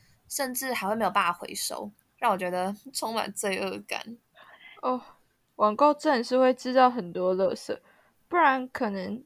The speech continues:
Speaker 2: 就一次买大量吧，才不会每买一次都什么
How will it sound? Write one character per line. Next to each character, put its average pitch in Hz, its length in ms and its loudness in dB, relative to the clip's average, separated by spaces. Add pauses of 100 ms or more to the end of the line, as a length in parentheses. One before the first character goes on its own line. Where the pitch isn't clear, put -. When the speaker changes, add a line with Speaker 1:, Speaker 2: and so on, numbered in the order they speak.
(240)
Speaker 2:
就 320 180 0
一 233 140 -4
次 285 260 -2
买 220 220 -2
大 208 260 8
量 208 180 0
吧， - 200 -10 (220)
才 240 140 0
不 240 80 2
会 311 80 6
每 277 160 0
买 202 220 2
一 196 60 -2
次 254 180 -4
都 233 240 4
什 220 140 -8
么 185 240 -6